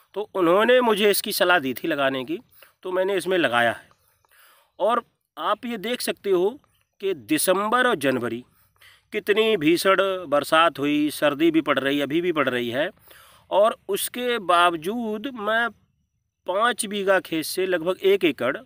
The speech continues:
हमारे यहाँ सवा पाँच बीघा का एकड़ होता है, लेकिन एक एकड़ खेत में अब आप इससे अंदाज़ा लगा लो कि दो सौ किलो मैंने रोज़ तोड़ा, तो तीस दूनी लगभग छः हज़ार किलो मैंने तोड़ लिया।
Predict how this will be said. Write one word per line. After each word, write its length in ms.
हमारे 320
यहाँ 180
सवा 260
पाँच 220
बीघा 240
का 140
एकड़ 280
होता 220
है, 160
लेकिन 240
एक 220
एकड़ 280
खेत 280
में 260
अब 160
आप 200
इससे 180
अंदाज़ा 400
लगा 240
लो 160
कि 80
दो 240
सौ 320
किलो 300
मैंने 240
रोज़ 360
तोड़ा, 180
तो 60
तीस 220
दूनी 300
लगभग 380
छः 220
हज़ार 240
किलो 200
मैंने 180
तोड़ 220
लिया। 180